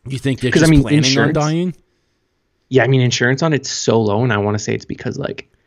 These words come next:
Speaker 2: if you get hit bad enough, like, if you
Speaker 1: Yeah.
Speaker 2: cause an accident
Speaker 1: Yeah.
Speaker 2: bad enough that, like, there's lots of damage, you're probably dead.
Speaker 1: People are riding those things just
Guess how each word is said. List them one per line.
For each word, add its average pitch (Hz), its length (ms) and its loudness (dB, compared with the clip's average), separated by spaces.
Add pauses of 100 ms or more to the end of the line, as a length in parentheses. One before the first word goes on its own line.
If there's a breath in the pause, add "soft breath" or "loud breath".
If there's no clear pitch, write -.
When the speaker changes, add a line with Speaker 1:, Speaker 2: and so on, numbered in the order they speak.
(220)
Speaker 2:
if - 120 -18
you 120 120 0
get - 240 0
hit - 320 -4
bad 65 200 -4
enough, 50 360 -6 (1040)
like, 113 140 0
if 98 100 -6
you 104 540 -2
Speaker 1:
Yeah. 67 220 -12 (600)
Speaker 2:
cause 107 240 -2
an - 80 -6
accident - 360 -8
Speaker 1:
Yeah. 67 60 -10
Speaker 2:
bad - 200 -4
enough - 260 -10
that, - 140 -6
like, - 160 -4
there's - 200 -8
lots - 200 -4
of - 60 -4
damage, 90 360 -6
you're - 160 -10
probably - 220 -10
dead. - 300 -12
Speaker 1:
People 104 280 -6
are 98 60 -8
riding 87 320 -8
those 80 180 -12
things 85 240 -12
just 92 540 -12